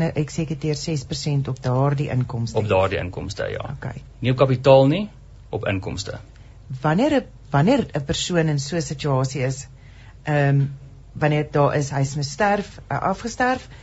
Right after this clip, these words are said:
Speaker 1: maar daar is nog besighede wat voortgaan. Ehm,
Speaker 2: Ja.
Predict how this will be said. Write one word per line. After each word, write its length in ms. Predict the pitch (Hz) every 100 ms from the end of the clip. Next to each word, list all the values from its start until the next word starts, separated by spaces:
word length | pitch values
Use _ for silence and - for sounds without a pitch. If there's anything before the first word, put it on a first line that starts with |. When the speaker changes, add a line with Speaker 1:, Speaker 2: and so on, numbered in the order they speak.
| -
Speaker 1:
maar 220 | - 170 165
daar 320 | 160 160 -
is 240 | 180 -
nog 380 | 151 151 147 -
besighede 600 | 160 165 160 143 156 147
wat 180 | 139 139
voortgaan. 680 | - 165 143 - - 135 147 - - - -
Ehm, 180 | - 151
Speaker 2:
Ja. 220 | 98 87